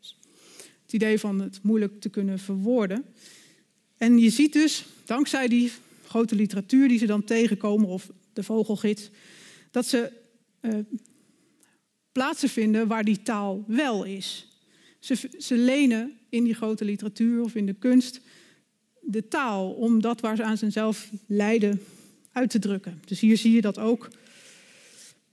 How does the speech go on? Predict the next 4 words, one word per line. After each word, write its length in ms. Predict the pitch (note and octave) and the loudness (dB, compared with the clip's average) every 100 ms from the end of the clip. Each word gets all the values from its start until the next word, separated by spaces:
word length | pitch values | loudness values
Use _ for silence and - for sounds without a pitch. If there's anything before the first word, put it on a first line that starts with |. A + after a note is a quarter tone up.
| - _ _ _ _ _ _ _ _ _ _ - A#3 C#4+ | -20 _ _ _ _ _ _ _ _ _ _ -20 -18 -16
Eh, 260 | C#4 C4 A3+ | -10 -4 -2
in 100 | A#3+ | 2
het 120 | A3 - | 0 0
slot. 500 | - B3 B3+ - | 0 0 0 -8